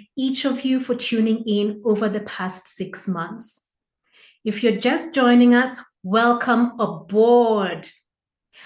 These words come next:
I encourage you to catch up on the incredible stories shared by remarkable leaders from around the world in our previous episodes.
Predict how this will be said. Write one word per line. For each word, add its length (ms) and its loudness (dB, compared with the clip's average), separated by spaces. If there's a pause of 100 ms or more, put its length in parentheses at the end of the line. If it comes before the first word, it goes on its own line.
(160)
I 120 0
encourage 520 2
you 120 0
to 120 -4
catch 360 -4
up 260 -4
on 140 -2
the 120 -2
incredible 760 -2
stories 480 -2
shared 360 -2
by 100 -4
remarkable 680 -2
leaders 680 -4 (420)
from 180 0
around 340 4
the 120 0
world 480 0
in 220 -2
our 180 -2
previous 680 -4 (100)
episodes. 880 -10